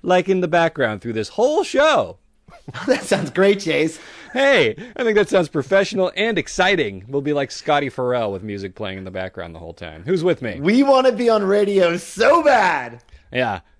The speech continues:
Speaker 1: that we've <laughs> decided to fight our way through this. Well, you know what? This is, we are kind of a garage radio, garage podcast. So it's like being in a
Speaker 2: Hi,
Speaker 1: garage
Speaker 2: Rick.
Speaker 1: rock band. It's, I've always thought that, um,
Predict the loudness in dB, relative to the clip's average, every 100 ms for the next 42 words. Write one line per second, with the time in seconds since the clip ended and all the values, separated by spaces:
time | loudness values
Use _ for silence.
0 | -8 -6 -4 -2 -2 -6 -8 -6 0 0
1 | 2 -2 -8 -14 -10 -2 0 2 0 -2
2 | -6 0 0 2 2 2 2 2 2 0
3 | -2 0 0 -2 -2 -2 -2 -2 0 2
4 | 2 -2 -6 _ -12 -6 -4 -4 -6 -10
5 | -10 -12 -16 -16 -6 -2 -2 -2 -6 -14
6 | _ -14 -4 -2 -2 -6 -10 -10 -16 _
7 | _ -8 -6 -2 -2 0 0 0 0 2
8 | 2 2 2 0 -2 -2 -6 -8 -8 -10
9 | -12 -20 -20 -20 -6 -2 2 2 0 -2
10 | 0 2 2 -4 -6 -4 -4 -6 -8 -6
11 | -6 -8 -12